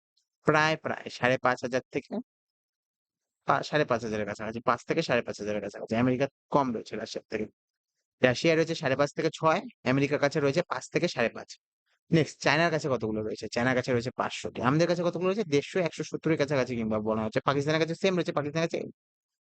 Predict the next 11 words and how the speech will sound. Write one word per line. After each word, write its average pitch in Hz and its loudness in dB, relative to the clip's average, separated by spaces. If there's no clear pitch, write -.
চার 226 4
পাঁচটা 196 -2
বেশি 131 -2
রয়েছে। 104 -6
গরিব 156 4
কান্ট্রি 113 -4
তো, 139 0
মারামারিতে 120 2
বেশি 117 -4
একটু 110 -4
এক্সপার্ট। - -2